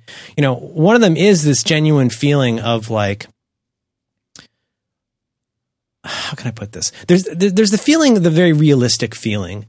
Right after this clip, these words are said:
of, like, oh, it, it is, it is poignant and strange to have a, a car-, a fork in your career, to have to make a decision, to decide to move to this, this city or that city, to go to this college or that college or whatever.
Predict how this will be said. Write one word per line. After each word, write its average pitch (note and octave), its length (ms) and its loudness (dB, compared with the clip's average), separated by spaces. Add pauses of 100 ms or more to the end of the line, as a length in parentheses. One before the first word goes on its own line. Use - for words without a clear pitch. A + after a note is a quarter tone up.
(280)
of, A2+ 340 -2
like, G#2+ 480 -4
oh, D3 260 2
it, C3 180 -2
it D#3+ 140 0
is, F#3 120 2
it F#3+ 120 2
is G3+ 120 4
poignant F3 380 2
and B2+ 100 -2
strange B2+ 460 -2
to C#3 80 -2
have A#2+ 200 -2
a, A2+ 40 -2
a A#2 180 -4
car-, C3+ 300 -4
a - 40 -6
fork C3 400 -2
in A2+ 100 -2
your G2 100 -4
career, G2 500 -8 (120)
to A#2+ 80 -2
have B2+ 160 0
to - 80 -2
make A2 180 -2
a - 20 -8
decision, G#2 440 -6
to C#3+ 100 -6
decide D3 280 0
to C#3 80 -2
move C3 160 0
to A2+ 80 -4
this, A#2 300 -2
this C#3+ 180 0
city A#2 260 -2
or G#2 80 -2
that F#2+ 200 -6
city, F#2 280 -8
to B2 180 -8
go G#2+ 160 -6
to A2+ 60 -2
this G2 120 -8
college F#2 240 -8
or G2 60 -8
that G2 140 -8
college F2+ 280 -10
or A#2 40 -8
whatever. G#2+ 440 -6